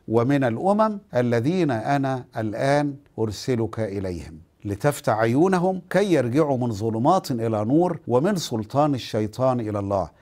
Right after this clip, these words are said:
حتى ينالوا بالإيمان بي غفران الخطايا ونصيبا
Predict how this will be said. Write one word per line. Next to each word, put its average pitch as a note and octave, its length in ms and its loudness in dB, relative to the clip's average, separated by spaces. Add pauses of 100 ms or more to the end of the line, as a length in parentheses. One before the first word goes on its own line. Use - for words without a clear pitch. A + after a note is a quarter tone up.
(140)
حتى E3 500 -2
ينالوا D3+ 400 2
بالإيمان A#2+ 640 0
بي G3 280 0 (340)
غفران C#3+ 520 2
الخطايا C#3+ 760 0 (300)
ونصيبا B2 800 0